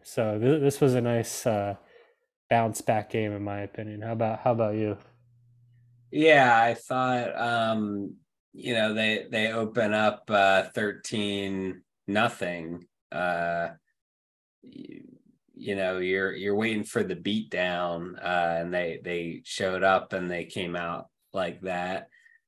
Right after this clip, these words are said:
Speaker 2: Um, I thought they struggled to throw a bit, uh, in the first half.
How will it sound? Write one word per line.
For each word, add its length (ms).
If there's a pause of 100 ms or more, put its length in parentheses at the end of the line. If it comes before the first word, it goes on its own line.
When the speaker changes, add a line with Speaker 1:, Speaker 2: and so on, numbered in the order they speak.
(140)
Speaker 2:
Um, 340
I 140
thought 280
they 140
struggled 760 (100)
to 840 (260)
throw 420
a 160
bit, 560
uh, 260
in 140
the 80
first 500
half. 480